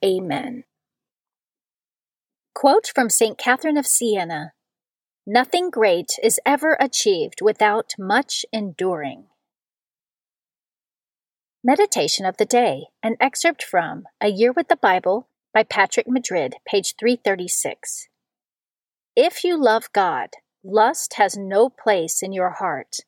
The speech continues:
Saint Augustine teaches that the sin of lust is like an iron chain that binds you fast, enslaving your will to perversity. When lust gains entry to your heart, it quickly takes root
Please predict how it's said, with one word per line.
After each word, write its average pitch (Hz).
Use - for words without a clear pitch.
Saint 247
Augustine 226
teaches -
that 214
the 208
sin 240
of 349
lust 165
is 214
like 208
an 196
iron 233
chain 170
that 190
binds 233
you 254
fast, -
enslaving 208
your 285
will 175
to -
perversity. 220
When 220
lust 214
gains 214
entry 262
to -
your 190
heart, 220
it 202
quickly 254
takes -
root 220